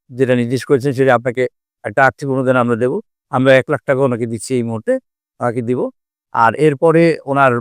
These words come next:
পরিবারের ভরণ পোষণের সংক্রান্ত বিষয়ে আমরা বিভিন্ন সময় দায়িত্ব নেব এবং দায়িত্ব নিয়ে যাতে এই পরিবারটি সচল থাকতে পারে এবং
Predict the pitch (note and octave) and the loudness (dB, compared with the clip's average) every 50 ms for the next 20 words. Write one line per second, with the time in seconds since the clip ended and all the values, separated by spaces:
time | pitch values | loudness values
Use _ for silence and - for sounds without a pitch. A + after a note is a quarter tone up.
0 | G#2+ _ D#3+ D#3 C#3+ C#3 C#3 C#3+ C#3 C#3 B2+ A2 B2 B2 C3 C#3 C#3 C3+ - - | -4 _ -2 0 0 2 2 2 4 2 2 2 0 -2 -2 -4 -8 -10 -12 -10
1 | D#3+ E3+ D3 - - D3 C#3+ C#3+ C#3+ C3+ B2+ B2+ A#2 G2+ - E3 A3 - _ _ | -8 -8 -8 -6 -8 -8 -4 -4 -4 -2 -2 -4 -6 -6 -6 -6 -8 -8 _ _
2 | _ _ _ _ _ - A#2 A#2 A#2+ B2 A#2 A2 G#2+ A#2+ C#3 C#3+ C3+ C#3 B2 - | _ _ _ _ _ -10 -6 -2 -2 0 0 -2 -2 -4 -4 -2 -2 -4 -6 -6
3 | - C#3 E3+ A3 G#3 C3+ _ _ _ - B2 B2 B2 B2 - - D3 B2+ B2 A#2 | -8 -8 -8 -8 -10 -12 _ _ _ -8 -2 0 0 0 0 -2 -4 -4 -4 -4
4 | C#3 G#3 A#3+ - _ _ _ _ _ - B2+ B2+ B2+ A#2 C3 C3+ C3 - G#3+ F#3+ | -6 -6 -10 -12 _ _ _ _ _ -6 -4 -2 0 2 4 2 2 2 0 0
5 | G3 G#3 G3+ F3 E3+ D#3 C#3 D#3 D#3 C3+ D3 D3 D3 C#3 C#3+ C#3 - C#3+ A#2+ - | 2 2 2 4 4 2 2 2 0 0 0 0 0 0 0 0 -2 -4 -10 -8
6 | - B2+ B2+ D#3 D3 - D3 C3+ - D#3+ D3 D#3+ G3 A3 - _ _ _ _ _ | -6 -4 -2 -2 -2 -4 -4 -6 -2 0 0 0 0 -2 -4 _ _ _ _ _
7 | - B2+ C3 C3+ | -6 -4 -2 -2